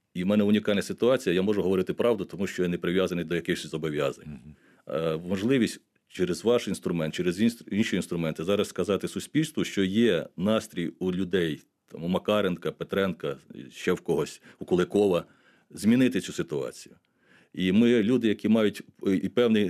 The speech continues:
Speaker 1: негативний бекграунд, особливо чиновники мого рівня, але ми розуміємо, що якщо ми залишимо ситуацію такою, як вона є,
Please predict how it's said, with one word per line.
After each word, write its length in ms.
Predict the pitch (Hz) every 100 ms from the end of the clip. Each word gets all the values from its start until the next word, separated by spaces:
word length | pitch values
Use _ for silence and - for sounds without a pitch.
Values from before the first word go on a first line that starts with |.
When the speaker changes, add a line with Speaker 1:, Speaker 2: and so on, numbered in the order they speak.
| 104
Speaker 1:
негативний 520 | 101 104 - 156 139
бекграунд, 480 | 104 98 90 76 71
особливо 360 | - 90 92
чиновники 480 | 90 92 92 87 87
мого 200 | 90 90
рівня, 360 | 87 73 69 - _ - - _ -
але 240 | 95 110
ми 240 | 110 101 85 90 -
розуміємо, 500 | 104 110 120 107 90
що 120 | -
якщо 220 | 95 113 110
ми 100 | 101
залишимо 420 | 110 110 98 95
ситуацію 460 | 98 107 101 107
такою, 220 | 98 101 98
як 140 | 92
вона 160 | 95 98
є, 260 | 131 151